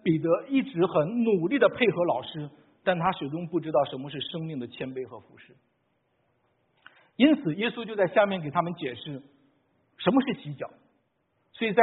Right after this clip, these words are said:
第十二节，耶稣说：“我向你们所做的，你们明白吗？”这话真的值得我们好好去思想。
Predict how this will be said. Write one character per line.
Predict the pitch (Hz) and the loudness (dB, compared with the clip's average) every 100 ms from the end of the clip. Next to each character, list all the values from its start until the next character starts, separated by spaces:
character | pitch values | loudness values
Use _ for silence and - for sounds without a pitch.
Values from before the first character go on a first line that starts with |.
| 196 190 | 6 4
第 | 214 160 - - | -6 -6 -8 -18
十 | - 180 | 2 4
二 | 190 | 4
节， | 143 120 113 _ _ _ _ _ _ _ _ _ _ _ _ _ _ - - _ _ _ _ _ _ | 2 -10 -14 _ _ _ _ _ _ _ _ _ _ _ _ _ _ -20 -20 _ _ _ _ _ _
耶 | 214 214 | -4 -4
稣 | 208 | 0
说 | 208 208 165 | -2 0 -2
：“我 | |
向 | 165 269 | 2 2
你 | 185 | 2
们 | 240 | -4
所 | 247 127 | -6 -10
做 | 240 214 | -2 -2
的， | 151 | -2
你 | 147 | -8
们 | 160 | -10
明 | 156 127 165 | -10 -10 -10
白 | 196 | -10
吗？” | 196 190 _ _ _ _ _ _ _ _ _ _ _ _ _ _ _ _ _ _ _ _ | -10 -16 _ _ _ _ _ _ _ _ _ _ _ _ _ _ _ _ _ _ _ _
这 | 175 | 2
话 | 180 | 2
真 | 151 170 | 2 -2
的 | 156 | -6
值 | - | -8
得 | 143 | -8
我 | 135 | -8
们 | 123 | -8
好 | 123 117 | -8 -10
好 | 127 | -10
去 | 139 | -10
思 | 113 - _ _ _ _ - 147 139 | -12 -18 _ _ _ _ -12 -8 -6
想。 | 107 | -8